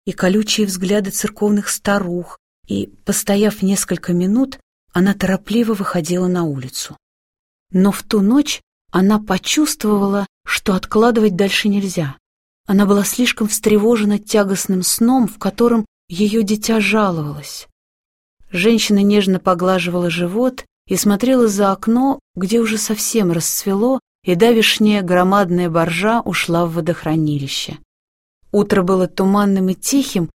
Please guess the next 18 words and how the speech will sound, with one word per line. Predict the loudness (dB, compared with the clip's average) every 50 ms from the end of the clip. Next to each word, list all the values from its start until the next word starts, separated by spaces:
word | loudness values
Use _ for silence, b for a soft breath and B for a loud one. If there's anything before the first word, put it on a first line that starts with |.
| _ _
обещая | -2 0 0 0 0 0 2 2 2 2 2
солнечный | 2 2 2 2 2 2 0 0 -2 -2 -2 -2 -2
день. | -2 -2 -2 -2 -2 -2 -4 -8 _ _ _ _ _ _ _ _ _
Один | 0 2 4 4 4 2
из | 2 0 -2
тех | 0 0 0 2 2 2
редких | 2 2 2 2 -4 -6 -8 -6
теплых | -2 0 0 0 0 -2 -4 -2 -2
дней | 0 0 2 2 2
начала | 2 0 0 -2 -2 0 0 2 2 0
октября, | -2 -4 -6 -6 -4 0 2 2 2 2 0 -4 _ _ _
какой | -2 -2 0 2 0 0
посылает | 0 -2 -2 0 0 2 2 2 2 2 0
природа | -2 -2 0 2 2 2 2 2 2
людям, | 2 2 2 0 0 0 -2 -2 -4 -6 _ _
прежде | 0 2 2 2 2 0 -2
чем | -4 -2 -2 0 0
замереть. | 0 0 0 0 0 0 0 -2 -4 -4 -8 -12 -18